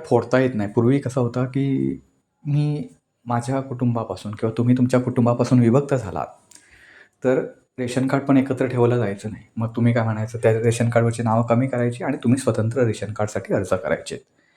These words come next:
आता तसं नाही फोडता येत. आता तुम्हाला एकच रेशन कार्ड ठेवावं लागतं, तुमचं क-, रेशन कार्ड वेगळं घेता येत नाही.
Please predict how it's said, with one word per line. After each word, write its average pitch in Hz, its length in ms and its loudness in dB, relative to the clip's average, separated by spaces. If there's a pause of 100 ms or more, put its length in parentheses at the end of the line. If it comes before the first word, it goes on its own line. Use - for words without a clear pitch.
(480)
आता 123 280 0
तसं 135 220 0
नाही 127 120 -2
फोडता 101 300 -6
येत. 104 80 -10 (1080)
आता 117 200 0
तुम्हाला 131 340 0
एकच 139 280 0
रेशन 127 240 -2
कार्ड 131 180 -6
ठेवावं 107 260 -6
लागतं, - 300 -14
तुमचं 110 280 -8
क-, 123 320 -6
रेशन 110 260 -8
कार्ड 123 180 -6
वेगळं 104 260 -6
घेता 95 240 -10
येत 104 160 -10
नाही. 127 140 -6